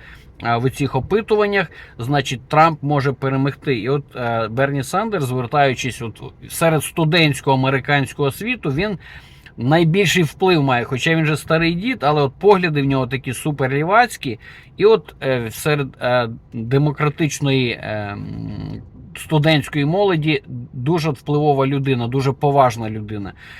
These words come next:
І от він говорить, що студенти на даний момент ризикують, тому що вони не розуміють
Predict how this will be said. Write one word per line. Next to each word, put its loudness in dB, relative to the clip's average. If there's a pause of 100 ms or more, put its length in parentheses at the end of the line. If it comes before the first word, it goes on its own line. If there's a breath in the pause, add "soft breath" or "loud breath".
(280 loud breath)
І 0
от 2
він 0
говорить, 2
що -4
студенти 0
на 0
даний 4
момент 0
ризикують, -2
тому 0
що -2
вони 0
не 4
розуміють 0